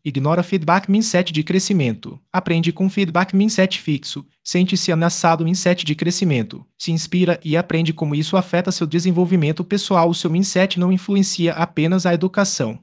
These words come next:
mas também o seu desenvolvimento pessoal. Quando você adota um mindset de aprendizagem constante, você se abre para novas oportunidades e experiências. Isso pode te ajudar a: um.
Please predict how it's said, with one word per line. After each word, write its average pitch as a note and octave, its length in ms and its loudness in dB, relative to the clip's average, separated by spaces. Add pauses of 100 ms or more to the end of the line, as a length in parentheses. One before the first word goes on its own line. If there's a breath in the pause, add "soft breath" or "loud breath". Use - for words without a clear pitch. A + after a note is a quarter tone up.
(280)
mas F#3 220 4
também F3 320 2
o E3+ 40 0
seu E3 180 0
desenvolvimento E3 720 2
pessoal. D#3 680 0 (360)
Quando F#3 180 4
você G3+ 180 2
adota F3 360 2
um F3+ 60 2
mindset F3 380 0
de F#3 80 2
aprendizagem F#3 720 4
constante, F#3 800 0
você E3 300 0
se - 180 0
abre D#3 280 4
para D3+ 200 -2
novas D3 360 2
oportunidades F3 920 0
e F#3 100 0
experiências. D3+ 920 -2 (340)
Isso F3+ 240 0
pode F#3 240 4
te G3 100 2
ajudar D#3+ 320 4
a: A#2 180 -2 (140)
um. A#2 220 -2